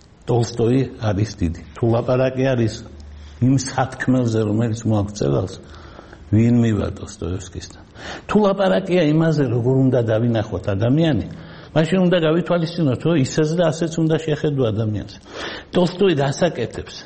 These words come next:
ტოლსტოი ასეთ რამეს აკეთებს. ტოლსტოისთან არ არსებობენ განწირული პერსონაჟები. მაგალითად, შეიძლება ძალიან ნერვები მოგვიშალოს რომელიმე,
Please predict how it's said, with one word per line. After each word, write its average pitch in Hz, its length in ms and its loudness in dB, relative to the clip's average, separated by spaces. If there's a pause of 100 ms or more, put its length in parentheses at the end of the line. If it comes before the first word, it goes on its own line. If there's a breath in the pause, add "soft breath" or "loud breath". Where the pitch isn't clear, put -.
(100)
ტოლსტოი 123 380 0
ასეთ 135 240 0
რამეს 123 320 0
აკეთებს. 110 440 -4 (480 loud breath)
ტოლსტოისთან 165 680 0
არ 117 200 0
არსებობენ 139 600 0
განწირული 117 680 0
პერსონაჟები. - 960 -6 (680 loud breath)
მაგალითად, 151 640 2
შეიძლება 143 560 0
ძალიან 127 420 0
ნერვები 120 420 2
მოგვიშალოს 107 680 0
რომელიმე, 113 560 2